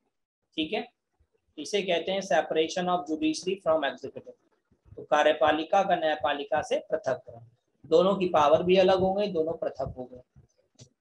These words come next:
बात clear? देखिए कार्यपालिका का मतलब क्या होता है? कार्यपालिका का मतलब है नेताजी, क्योंकि भारत में कार्यपालिका का,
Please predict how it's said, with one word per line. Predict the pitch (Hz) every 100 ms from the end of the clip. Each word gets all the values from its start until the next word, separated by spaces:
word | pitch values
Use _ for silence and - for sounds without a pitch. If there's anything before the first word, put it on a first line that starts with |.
| -
बात | 175 -
clear? | 180 196 196 - _ _
देखिए | 190 220 214
कार्यपालिका | 170 165 165 175 175 180 196
का | 202
मतलब | 185 175 175
क्या | 175 170
होता | 131 127
है? | - _ -
कार्यपालिका | 160 165 175 175 185
का | 196
मतलब | 185 180 190
है | 190
नेताजी, | 175 170 175 143 - - _ _ _ _ _ -
क्योंकि | - 185
भारत | 202 160 151 180 190
में | 208 208
कार्यपालिका | 165 165 165 160 160 170 196 190
का, | 165